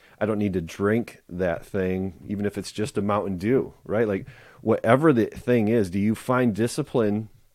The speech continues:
to do the hard right things, or do you find yourself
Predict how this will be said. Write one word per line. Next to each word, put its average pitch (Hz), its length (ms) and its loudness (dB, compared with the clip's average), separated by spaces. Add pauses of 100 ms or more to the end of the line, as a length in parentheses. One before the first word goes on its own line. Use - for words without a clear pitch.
(1200)
to - 120 -6
do 110 380 2
the 120 80 4
hard 113 320 2
right 107 220 4
things, 117 280 0
or 110 120 -2
do 95 100 -4
you 104 100 0
find 107 300 0
yourself 92 560 -2